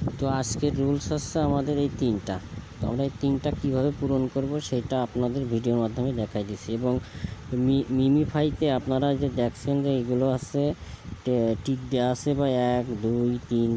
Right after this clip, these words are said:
চার করে দেওয়া আছে। তো এখানে, এখানে আপনারা টিপ মারলে প্রতিনিয়ত হচ্ছে আপনারা দুই মিলিয়ন করে টোকেন পাবেন। তো এই দুই মিলিয়ন টোকেন আপনারা নিয়মিত পেয়ে যাবেন। তো কীভাবে কী করবেন আমি হামস্টারের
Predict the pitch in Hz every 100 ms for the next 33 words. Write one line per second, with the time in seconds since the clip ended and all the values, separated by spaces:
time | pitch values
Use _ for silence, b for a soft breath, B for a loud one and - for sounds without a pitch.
0 | 113 117 113 113 - 113 104 110 113 110
1 | 143 139 135 120 135 131 135 147 156 135
2 | - 127 135 - 127 135 131 135 147 135
3 | 127 127 123 123 120 123 117 - 127 117
4 | 117 127 156 B B B - 123 135 131
5 | 127 135 131 143 160 - 127 117 110 95
6 | 92 101 - 117 117 110 - 87 123 -
7 | - - - - 123 131 127 135 139 139
8 | 151 156 147 127 160 151 - 131 139 135
9 | 131 123 131 127 120 107 101 98 107 B
10 | B B - 123 - 143 139 131 143 -
11 | 147 131 131 143 143 131 139 117 113 -
12 | - 135 143